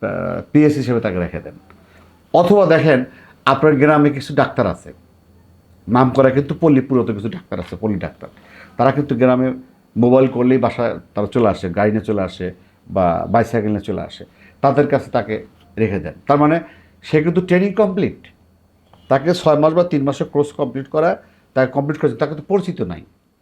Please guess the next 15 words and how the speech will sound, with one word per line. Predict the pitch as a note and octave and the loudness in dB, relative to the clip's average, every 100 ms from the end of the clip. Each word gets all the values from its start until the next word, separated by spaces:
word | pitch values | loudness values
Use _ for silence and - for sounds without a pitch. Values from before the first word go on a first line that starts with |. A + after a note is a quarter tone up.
| _ _ - | _ _ -4
তার | C3+ | -4
হাতের | - D3+ E3+ | -4 -4 -2
যশও | C#3 E3+ D#3 | 0 -2 -4
নাই। | G#2 D2+ - _ _ | -6 -8 -18 _ _
আপনি | - - F3 | -8 -4 -2
just | F3+ F#3+ - - _ _ - | 0 -2 -4 -20 _ _ -8
আপনার | D3+ D#3+ | -6 -4
যে | D#3+ | -2
ডাক্তারগুলো | D#3 D3+ D#3+ D#3+ E3+ | 0 0 -2 -2 0
আছে, | D#3 D#3+ | 0 -2
এলাকায় | D#3+ C#3 C3 B2+ | -8 -4 -4 -4
যে | B2 | -6
ডাক্তারগুলো | A#2+ - B2 C3 | -6 -8 -8 -8
আছে, | C3 - | -8 -8
তাদেরকে, | B2 A2+ A2 | -8 -6 -8